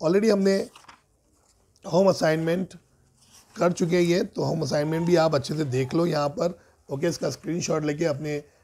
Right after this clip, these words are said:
आ, प्रैक्टिकल बुक में कंप्लीट कर लो। ये अपना फर्स्ट होम असाइनमेंट था लीनियर इक्वेशन टू वेरिएबल का, ओके।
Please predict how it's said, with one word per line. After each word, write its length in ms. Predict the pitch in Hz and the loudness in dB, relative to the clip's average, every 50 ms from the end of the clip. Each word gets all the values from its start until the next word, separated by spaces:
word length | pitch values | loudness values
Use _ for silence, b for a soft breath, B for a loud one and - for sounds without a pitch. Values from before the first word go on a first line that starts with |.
| b b _ 151 | b b _ -4
आ, 180 | 139 135 131 127 | -2 0 0 0
प्रैक्टिकल 380 | 127 147 135 131 165 156 156 | 0 -2 -4 -2 -2 -4 -2
बुक 160 | 151 143 139 | -2 -4 -4
में 120 | 151 160 143 | -6 -8 -6
कंप्लीट 380 | - 131 123 113 160 160 156 - | -6 -6 -6 -4 -4 -6 -4 -4
कर 140 | 160 151 151 | -6 -4 -2
लो। 220 | 160 165 180 208 - 147 | 0 -2 -2 -2 -6 -6
ये 180 | 139 143 147 | -4 -2 -2
अपना 360 | 147 139 - - 156 143 139 135 - | -4 -4 -6 -4 -2 -2 -2 -2 -4
फर्स्ट 340 | - 170 165 175 165 - 170 | -2 2 2 2 2 0 -4
होम 160 | 160 165 160 | -4 -4 -4
असाइनमेंट 480 | 139 - - 147 147 151 156 151 147 160 | -4 -4 -4 -4 -4 -4 -4 -6 -6 -6
था 60 | 160 151 | -4 -4
लीनियर 360 | 139 131 135 147 156 156 147 | -4 -4 -4 -4 -4 -4 -4
इक्वेशन 340 | 135 139 - - 151 143 123 | -4 -8 -10 -10 -8 -6 -4
टू 100 | 151 147 | -4 -2
वेरिएबल 380 | 143 139 135 147 147 147 147 143 | -2 -2 0 -2 0 0 -2 -2
का, 180 | 147 165 175 - B B B B B B - | -2 -4 -6 -6 B B B B B B -8
ओके। 260 | 147 135 151 185 - | -8 -2 -2 -2 -2